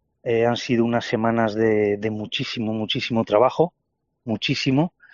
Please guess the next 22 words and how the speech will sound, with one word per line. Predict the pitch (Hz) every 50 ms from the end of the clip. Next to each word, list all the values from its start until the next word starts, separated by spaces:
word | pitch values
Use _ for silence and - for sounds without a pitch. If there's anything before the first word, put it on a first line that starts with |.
| - - - - - - _ _ _
y, | 131 123 117 113 113 113 110 110 107 104 107 104 104 101 101 101 98 101 110 - - 113
y | 110
la | 113 117
verdad | 113 117 117
que | 123
estoy | 120 - 139
súper | 120 - - 127 123
orgulloso | 117 107 113 117 131 131 - - 123
de, | 117 113 110 110 107
de, | 107 107 110 107 107 107 107
del | 107 113 107 101
trabajo | - 113 110 117 - - 123 110
de, | 113 110 107 104 - _ _ _ _ _ _ _ _ _ _ _ _
de | - 113 110
todo | - 135 127 123
el | 117
club, | 104 - 139 143 139
de | 131 117
todos | - 127 117 113
mis | 123 113 -
compañeros, | - 127 117 104 117 113 117 120 120 131 127
porque, | - - 127 113 - - 117 110 110 107 107 107 101 -